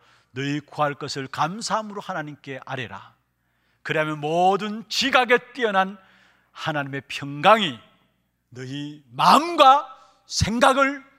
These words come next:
지키시리라." 성삼위 하나님 우리와 함께 하실 때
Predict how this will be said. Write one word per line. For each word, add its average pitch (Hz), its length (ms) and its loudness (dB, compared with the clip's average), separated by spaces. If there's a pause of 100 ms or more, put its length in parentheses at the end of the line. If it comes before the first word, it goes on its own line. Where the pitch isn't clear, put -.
(160)
지키시리라." - 800 -10 (720)
성삼위 330 600 4
하나님 277 320 6
우리와 226 240 4
함께 220 240 0
하실 175 240 -2
때 156 320 -2